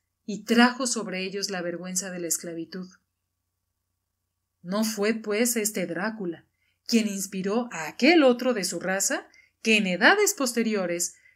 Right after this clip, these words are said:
Llevó una y otra vez a sus fuerzas sobre el gran río y dentro de Turquía, que cuando era derrotado regresaba una y otra vez, aunque tuviera que ir solo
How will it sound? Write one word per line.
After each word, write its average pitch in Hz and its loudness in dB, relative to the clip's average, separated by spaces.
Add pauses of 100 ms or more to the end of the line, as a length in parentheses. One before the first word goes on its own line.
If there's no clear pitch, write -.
Llevó 233 4
una 311 2
y 233 4
otra 320 2
vez 208 -4
a 196 -2
sus 190 0
fuerzas 240 -2 (260)
sobre 214 2
el 196 -4
gran 311 -2
río 175 -8 (360)
y 190 -4
dentro 233 2
de 185 -8
Turquía, 185 -12 (960)
que 220 -4
cuando 202 0
era 240 4
derrotado 208 -2
regresaba 208 -4
una 254 0
y 208 -4
otra 214 -4
vez, 185 -6 (340)
aunque 208 0
tuviera 240 2
que 220 0
ir 226 0
solo 226 -2